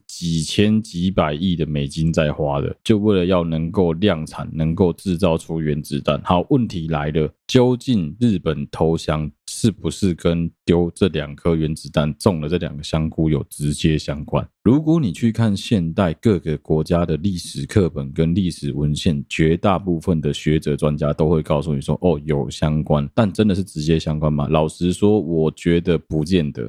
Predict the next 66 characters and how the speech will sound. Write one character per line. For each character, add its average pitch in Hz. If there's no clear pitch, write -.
为 151
什 101
么 85
会 95
说 95
不 87
见 78
得？ 55
我 98
先 127
讲 110
哦， 69
战 107
争 95
就 104
是 92
一 87
件 90
不 90
好 69
的 69
事 80
情， -
所 104
以 95
这 104
样 104
子 90
的 78
比 71
较 82
其 -
实 82
没 87
有 78
什 78
么 71
意 90
义 76
的。 -
但 87
是 101
我 -
们 76
还 78
是 92
必 98
须 82
要 87
搞 69
清 82
楚 78
说， 80
日 101
本 76
是 90
因 98
为 98
什 85
么 73
原 76
因 87
才 80
投 71
降 67
的。 -